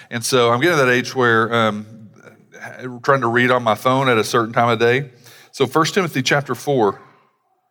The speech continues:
And we're gonna start in, in verses six, fifteen and sixteen.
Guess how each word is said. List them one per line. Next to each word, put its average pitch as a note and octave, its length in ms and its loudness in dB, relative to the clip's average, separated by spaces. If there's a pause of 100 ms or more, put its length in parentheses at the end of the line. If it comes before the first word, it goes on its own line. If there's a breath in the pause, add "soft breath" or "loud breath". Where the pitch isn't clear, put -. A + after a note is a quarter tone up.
(3250 loud breath)
And C3+ 80 -2
we're D3 100 4
gonna D3+ 120 4
start F#3+ 480 0
in, B2+ 200 -4
in B2+ 140 -8
verses C3+ 520 0
six, - 340 -4
fifteen D#3+ 380 -4
and A#2+ 100 -4
sixteen. E3+ 460 -2